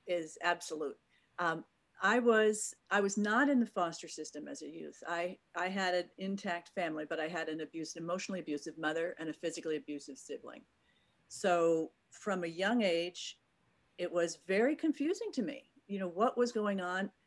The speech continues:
Was I taking it personally? Was I responsible for all of this? Um,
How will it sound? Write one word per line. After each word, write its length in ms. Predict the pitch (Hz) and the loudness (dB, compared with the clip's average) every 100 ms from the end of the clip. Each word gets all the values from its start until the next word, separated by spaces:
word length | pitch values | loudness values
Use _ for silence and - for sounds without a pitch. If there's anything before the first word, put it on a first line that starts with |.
| _ | _
Was 120 | 202 | 2
I 60 | 202 | 2
taking 360 | 233 226 240 | 4 2 2
it 120 | 233 233 | 0 0
personally? 560 | 233 226 233 226 220 | -2 -2 -2 -2 0
Was 180 | 185 190 | 0 0
I 60 | 180 | 0
responsible 720 | 160 - - 196 233 247 254 | 0 -4 -2 0 0 0 -2
for 220 | - 240 | 0 2
all 180 | 226 233 | 4 4
of 100 | 220 | 2
this? 360 | 226 226 - - _ _ _ | -2 -2 -8 -20 _ _ _
Um, 360 | 185 170 165 | 0 2 0